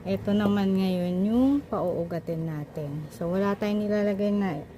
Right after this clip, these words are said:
kahit anong root hormones. Ang gagawin lang natin, ilalagay lang natin siya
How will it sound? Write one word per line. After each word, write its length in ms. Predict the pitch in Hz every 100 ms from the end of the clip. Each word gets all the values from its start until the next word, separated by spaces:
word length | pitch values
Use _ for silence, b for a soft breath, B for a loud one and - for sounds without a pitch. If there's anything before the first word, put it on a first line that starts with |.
| B B -
kahit 240 | 208 196 202
anong 720 | 196 196 196 196 196 196 190
root 260 | 190 196 - -
hormones. 920 | 202 190 185 190 202 240 294 - - - - - - - B B B B - -
Ang 80 |
gagawin 400 | 196 185 190 185
lang 140 | 180 175
natin, 480 | 175 170 185 220 269 -
ilalagay 460 | - 190 180 170 180
lang 160 | 175 180
natin 340 | 175 160 156
siya 220 | 165 190